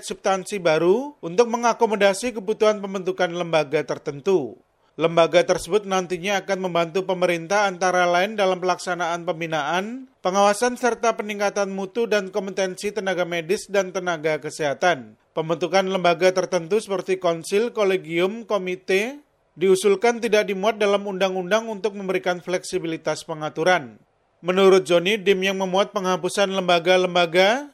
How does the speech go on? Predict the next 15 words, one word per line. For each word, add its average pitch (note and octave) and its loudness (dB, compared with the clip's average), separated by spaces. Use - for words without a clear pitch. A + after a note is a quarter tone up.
bertentangan G#3 2
dengan A#3 0
putusan G#3 -2
Mahkamah F3 -2
Konstitusi. D3+ -6
Selain E3+ 4
itu, E3 0
kata F#3 2
dia, E3+ 2
ketiadaan F3 2
lembaga E3+ 0
ini E3+ 2
akan F#3+ -2
merugikan F3 -2
publik E3 -2